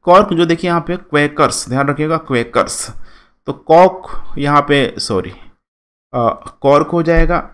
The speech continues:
ओक हो जाएगा, ठीक है, ये सब जो नामक वृक्ष की जो छाल से प्राप्त किया जाता है, जिसका वास्तविक नाम यहाँ पे क्वेकर्स सुबर है। थोड़ा देखिए, ठीक है, इतना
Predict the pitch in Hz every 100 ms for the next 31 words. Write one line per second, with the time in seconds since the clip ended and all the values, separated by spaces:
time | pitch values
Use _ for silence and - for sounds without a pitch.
0 | _ _ _ _ - 139 165 165 160 156
1 | 165 160 175 - - 160 113 76 - -
2 | - - 165 185 190 175 151 160 151 139
3 | 156 160 131 160 165 151 147 147 - 143
4 | 139 135 131 135 127 143 139 135 165 156
5 | - 131 135 139 175 185 143 147 143 127
6 | 127 127 135 135 156 147 - - _ -
7 | - - - 131 101 98 78 - - 185
8 | 180 180 190 165 - - 151 135 113 101
9 | 120 123 143